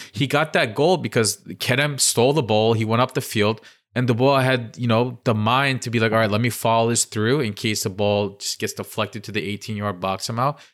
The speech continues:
and he can finish it." And before he got that ball, like you said, Emery, he knew where to finish it,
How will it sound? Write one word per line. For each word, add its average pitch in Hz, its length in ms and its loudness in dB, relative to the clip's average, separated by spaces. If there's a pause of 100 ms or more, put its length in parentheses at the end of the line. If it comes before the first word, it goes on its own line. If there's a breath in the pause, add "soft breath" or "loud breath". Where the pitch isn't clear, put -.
and 113 100 0
he 113 60 -2
can 120 140 -2
finish 120 380 -2
it." - 220 -10 (480 soft breath)
And 123 300 -2
before 180 320 4
he 180 100 4
got 165 200 0
that 127 160 0
ball, 170 160 4
like 107 160 2
you 143 80 -2
said, 165 180 2
Emery, 101 260 2
he 120 140 0
knew 139 140 4
where 131 160 4
to 113 120 0
finish 143 380 0
it, - 160 -8